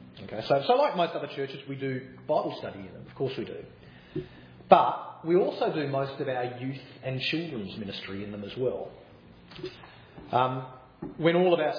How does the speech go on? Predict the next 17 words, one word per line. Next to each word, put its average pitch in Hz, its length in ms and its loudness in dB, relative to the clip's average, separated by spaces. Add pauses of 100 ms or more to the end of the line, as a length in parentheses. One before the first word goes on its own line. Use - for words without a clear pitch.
small 156 220 -4
communities 147 480 -6
come 143 120 -4
together 135 320 -2
for 131 100 -2
a - 100 -4
Sunday 127 340 -2
gatherings, 113 680 -4 (1040)
uh, 143 140 -4
we 175 60 8
don't 175 160 6
actually - 320 -10
have 131 120 -8
a 120 60 -6
roster 127 460 -4
that - 140 -8
has 123 340 -2